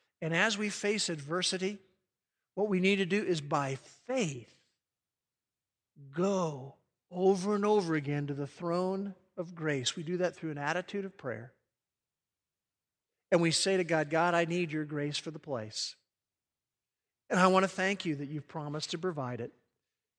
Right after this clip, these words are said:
And I wanna thank you that your grace is sufficient." It's ultimately so simple, but so incredibly profound.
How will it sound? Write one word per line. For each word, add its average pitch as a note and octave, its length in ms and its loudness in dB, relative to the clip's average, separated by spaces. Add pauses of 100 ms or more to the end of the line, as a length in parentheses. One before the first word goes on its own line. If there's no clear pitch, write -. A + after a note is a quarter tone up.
And D#3 120 -2
I - 20 2
wanna D#3 220 0
thank D#3+ 400 -6
you B2+ 180 -4 (440)
that C#3 200 -6
your D#3 140 -2
grace C3 580 -6 (400)
is B2+ 520 -4
sufficient." - 600 -8 (2500)
It's - 240 -8
ultimately F3 480 -2
so E3+ 480 0 (1400)
simple, - 680 -2 (1400)
but - 100 -10
so F#3+ 220 0
incredibly D#3+ 640 -6
profound. B2 460 -18